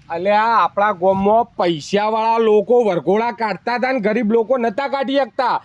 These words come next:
અને યુવાના વાદમાં ને વાદમાં આપણને કાઢવા પડતા હતા, એટલે પ્રતિબંધ રાખ્યો. એટલે ગરીબ અને પૈસાવાળા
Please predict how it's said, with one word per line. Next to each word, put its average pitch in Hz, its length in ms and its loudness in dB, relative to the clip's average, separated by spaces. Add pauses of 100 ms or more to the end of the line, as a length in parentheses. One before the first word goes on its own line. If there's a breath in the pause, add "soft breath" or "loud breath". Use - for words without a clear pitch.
(160 soft breath)
અને 254 180 2
યુવાના 262 380 2
વાદમાં 247 380 0
ને 262 40 -2
વાદમાં 262 400 2
આપણને 277 260 0
કાઢવા 254 380 0
પડતા 320 340 0
હતા, 254 240 0 (220 soft breath)
એટલે 311 360 2
પ્રતિબંધ 349 560 0
રાખ્યો. 330 520 2 (120)
એટલે 311 220 4
ગરીબ 349 500 2 (220 soft breath)
અને 311 220 0
પૈસાવાળા 320 720 0